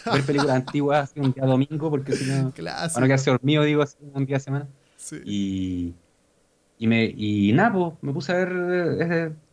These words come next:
Speaker 1: estas pelis, vi algunas de Antonioni, así como algunas de Polanski, ¿cachai? Como la, eh, las reví, ¿cachai?
Speaker 2: Classic
Speaker 1: Y
Speaker 2: shit.
Speaker 1: The Tenant,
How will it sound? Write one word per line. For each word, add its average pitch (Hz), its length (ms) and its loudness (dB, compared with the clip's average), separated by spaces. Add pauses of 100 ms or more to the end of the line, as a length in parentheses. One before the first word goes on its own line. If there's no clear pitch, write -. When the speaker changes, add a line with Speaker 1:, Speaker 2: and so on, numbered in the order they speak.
Speaker 1:
estas 139 260 -6
pelis, 165 400 4
vi 127 120 4
algunas 123 280 4
de 113 60 0
Antonioni, 113 960 0
así 101 240 -10
como 107 240 -6
algunas 104 240 -2
de 104 80 0
Polanski, 117 920 0
¿cachai? 107 340 -4
Como 107 240 -2
la, 101 280 2
eh, 98 340 -6
las 95 180 -4
reví, 123 540 2 (100)
¿cachai? 113 440 -8 (680)
Speaker 2:
Classic - 340 -12
Speaker 1:
Y 101 80 -2
Speaker 2:
shit. 87 640 0 (1040)
Speaker 1:
The 107 140 2
Tenant, 135 520 4